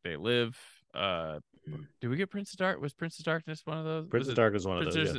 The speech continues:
Speaker 3: yeah. Yeah.
Speaker 1: Prince of Dark-, they, uh, yeah, 'cause Carpenter did, what, two, and then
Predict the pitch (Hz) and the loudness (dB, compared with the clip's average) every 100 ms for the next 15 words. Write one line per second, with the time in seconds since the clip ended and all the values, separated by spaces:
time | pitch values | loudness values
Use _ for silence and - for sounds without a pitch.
0 | - _ _ - 87 - 151 151 139 131 | -6 _ _ -6 -6 -4 0 4 4 6
1 | 127 95 117 120 113 123 113 - 156 156 | 4 6 4 4 4 0 -8 2 4 4
2 | 151 135 127 110 - - 131 127 101 107 | 2 4 2 2 -2 0 2 2 0 0
3 | 104 101 101 | -2 -4 -6